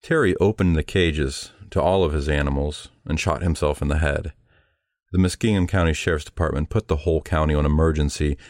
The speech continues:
as there were eight bears, including two grizzlies, more than fifteen African lions, more than fifteen tigers, all loose just west of Zanesville. Law enforcement spent the day driving around slaughtering the big cats.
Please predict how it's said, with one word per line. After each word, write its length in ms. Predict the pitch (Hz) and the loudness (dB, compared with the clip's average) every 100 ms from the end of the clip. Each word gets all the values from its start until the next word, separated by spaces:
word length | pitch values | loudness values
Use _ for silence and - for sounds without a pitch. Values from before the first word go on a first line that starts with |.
| - _ | -20 _
as 140 | 78 78 | -2 2
there 100 | 78 | 2
were 160 | 78 - | 2 0
eight 240 | 101 - | -2 -2
bears, 340 | 87 73 71 76 | 0 0 -2 -4
including 380 | 71 78 73 | -2 -2 -2
two 240 | - - 107 | -4 -4 0
grizzlies, 560 | 85 69 69 67 73 _ _ | 0 0 -2 -6 -8 _ _
more 140 | 76 73 | -2 0
than 100 | 73 | 0
fifteen 380 | 80 - 80 | -2 -2 0
African 460 | 69 76 - 78 73 | 0 -2 -4 -4 0
lions, 440 | 85 95 92 85 | 0 2 0 0
more 160 | 78 73 | -2 -2
than 100 | 73 | -2
fifteen 380 | - 76 82 76 | -6 -6 -4 -4
tigers, 540 | - 113 110 101 - - - - - _ _ | -2 0 0 -2 -4 -14 -20 -20 -20 _ _
all 240 | - 104 87 | 0 2 2
loose 400 | 76 69 - - | 0 -2 -12 -4
just 260 | 82 73 - | -4 -2 -2
west 300 | 78 - 76 | -2 -2 -6
of 80 | |
Zanesville. 580 | 71 78 71 69 - - 82 _ _ _ - | -2 0 0 -2 -6 -6 -12 _ _ _ -6
Law 220 | 90 92 | 0 2
enforcement 540 | 95 92 90 85 80 65 | 2 0 0 0 -2 -4
spent 260 | - 82 | -2 0
the 80 | 78 | 0
day 260 | 76 82 80 | 0 2 2
driving 440 | 78 80 78 78 | 2 2 2 2
around 240 | 78 76 73 | 2 0 -2
slaughtering 580 | - 82 78 73 71 | -2 0 2 0 0
the 60 | 71 | 0
big 260 | 73 71 73 | -2 -4 -2
cats. 540 | 80 69 - - | -2 -2 -6 -12